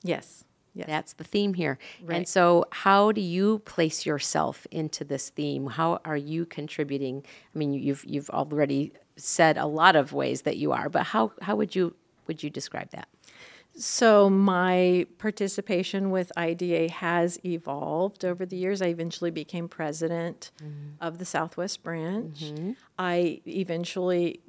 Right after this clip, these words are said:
Speaker 1: got my certified academic language therapist training because this, when I became president, I realized I'm leading this branch and I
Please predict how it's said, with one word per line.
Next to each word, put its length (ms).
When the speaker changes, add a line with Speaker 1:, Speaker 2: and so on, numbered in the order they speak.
Speaker 1:
got 260
my 540
certified 480
academic 500
language 380
therapist 480
training 400
because 300
this, 280
when 180
I 80
became 380
president, 460
I 60
realized 600
I'm 640
leading 420
this 200
branch 500
and 300
I 200